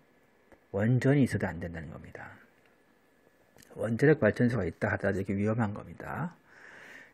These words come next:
핵무기가 있어도 그걸 어떻게 관리할 거야, 이렇게 지진하는데요. 따라서 일본은 핵과는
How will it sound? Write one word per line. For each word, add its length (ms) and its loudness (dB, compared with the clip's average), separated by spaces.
핵무기가 580 4
있어도 560 2
그걸 220 0
어떻게 320 2
관리할 380 0
거야, 140 -8
이렇게 140 -4
지진하는데요. 720 -8
따라서 240 2
일본은 800 4
핵과는 1080 0